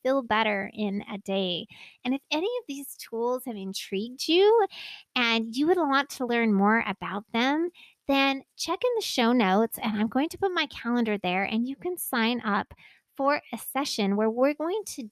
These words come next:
deep dive, and I'm gonna help you look at your brain. And I am going to give you an experience that is going to change the way you see yourself or change the way you're thinking about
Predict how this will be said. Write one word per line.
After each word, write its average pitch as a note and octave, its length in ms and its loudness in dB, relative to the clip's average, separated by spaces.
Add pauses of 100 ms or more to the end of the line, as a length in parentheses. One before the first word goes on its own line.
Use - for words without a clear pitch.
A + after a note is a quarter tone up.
deep G#3+ 300 -8 (240)
dive, G3 600 0
and A3 140 0
I'm A#3 180 -2
gonna D4+ 220 -2
help A3+ 340 -4
you G#3 140 0
look G#3 440 0
at G#3+ 260 -6
your G3+ 120 -8
brain. F#3+ 680 -6 (400)
And A3 260 0
I B3 200 2
am C#4 300 -4
going A#3 400 -4
to - 160 -8
give B3 240 0
you D#4 200 0
an B3 220 0
experience G3 960 -2
that A#3 120 0
is A3 120 -2
going G#3 400 4
to - 160 0
change A3 760 0
the C#4 140 0
way G3 500 2 (340)
you G#3+ 400 2
see G3 320 -2
yourself G3 880 -2 (260)
or A3+ 240 0
change A3 440 -6
the C4+ 140 2
way B3+ 140 4
you're A3 180 4
thinking G#3+ 440 2
about F#3+ 420 2